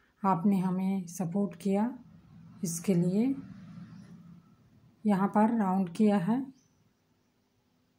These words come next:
ये इसलिए यहाँ पर थोड़ा सा दिक्कत आ रही है।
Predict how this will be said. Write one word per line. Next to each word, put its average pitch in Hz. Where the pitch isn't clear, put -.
ये 185
इसलिए 196
यहाँ 170
पर 226
थोड़ा 185
सा 214
दिक्कत 170
आ 160
रही 156
है। 156